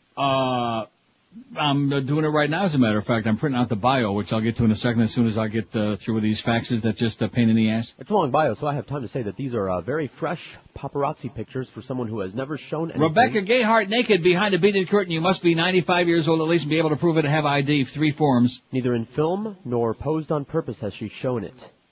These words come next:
Speaker 1: I see. Raised in Pine Top, Kentucky, not far from Hazard, Kentucky, where she was born, Gayheart is of Italian, Irish, German, and Cherokee heritage.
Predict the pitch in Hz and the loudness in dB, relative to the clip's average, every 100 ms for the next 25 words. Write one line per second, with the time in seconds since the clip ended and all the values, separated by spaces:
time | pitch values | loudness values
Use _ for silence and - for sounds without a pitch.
0 | _ _ _ _ _ _ _ _ _ - | _ _ _ _ _ _ _ _ _ -8
1 | 123 123 160 135 80 - _ _ _ _ | -6 -4 -4 -6 -6 -18 _ _ _ _
2 | _ _ 113 185 202 165 131 160 180 170 | _ _ 2 2 4 2 0 2 2 4
3 | 175 170 135 127 170 147 127 123 139 143 | 2 4 2 2 2 2 2 2 4 2
4 | 143 123 151 196 208 190 - 123 120 113 | 4 0 0 0 2 2 2 2 2 0
5 | 131 127 120 117 101 120 127 120 - _ | 0 -2 0 -2 -2 0 2 0 -2 _
6 | _ - 151 226 180 143 117 127 131 123 | _ -2 2 4 2 2 0 0 -2 0
7 | 127 123 170 175 175 120 123 139 - 147 | -2 0 0 2 0 0 0 0 0 0
8 | 160 143 139 156 160 156 160 160 165 196 | 0 0 0 0 0 0 -2 0 0 0
9 | 127 87 - - | -2 -6 -12 -20